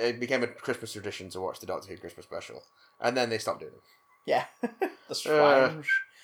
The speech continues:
Speaker 2: Uh, the year after it became a tradition. Um, uh, in fact,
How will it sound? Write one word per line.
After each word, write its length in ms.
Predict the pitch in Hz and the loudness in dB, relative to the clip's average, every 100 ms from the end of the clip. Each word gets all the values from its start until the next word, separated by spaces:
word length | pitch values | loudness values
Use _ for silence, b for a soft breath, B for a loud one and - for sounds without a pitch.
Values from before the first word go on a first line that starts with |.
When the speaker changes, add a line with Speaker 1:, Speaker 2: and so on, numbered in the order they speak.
| b b | b b
Speaker 2:
Uh, 460 | - 143 143 143 139 - | 4 8 10 10 8 6
the 60 | 240 | 2
year 140 | 302 | 8
after 280 | 208 - 127 | 8 6 -4
it 60 | |
became 260 | 120 117 98 | -6 -6 -6
a 20 | |
tradition. 460 | 98 92 98 - 101 _ _ | -8 -12 -12 -14 -18 _ _
Um, 540 | 120 110 107 107 113 - _ _ _ - - _ _ _ - | -2 0 -2 -6 -14 -16 _ _ _ -20 -20 _ _ _ -2
uh, 40 | |
in 220 | 143 160 | 2 2
fact, 260 | 170 233 | 6 4